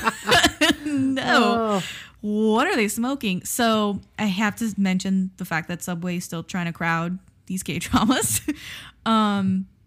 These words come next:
Speaker 1: I liked in episode thirteen because Song Joong-ki meets the chairman in the elevator, and the chairman's like,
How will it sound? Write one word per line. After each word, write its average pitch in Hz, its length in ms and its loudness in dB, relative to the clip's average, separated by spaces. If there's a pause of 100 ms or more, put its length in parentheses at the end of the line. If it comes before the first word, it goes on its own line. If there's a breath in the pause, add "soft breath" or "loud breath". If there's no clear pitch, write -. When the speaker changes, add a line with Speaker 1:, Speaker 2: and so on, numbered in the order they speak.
(260)
Speaker 1:
I 220 140 8
liked 226 320 2
in 269 120 2
episode 240 340 -2
thirteen 247 480 2
because 214 800 -2
Song 226 240 2
Joong-ki 220 340 2
meets 214 440 2
the 208 100 0
chairman 190 540 4
in 196 220 2
the 185 160 0
elevator, 220 720 -4
and 185 440 2
the 185 160 -6
chairman's 190 440 0
like, 175 180 -4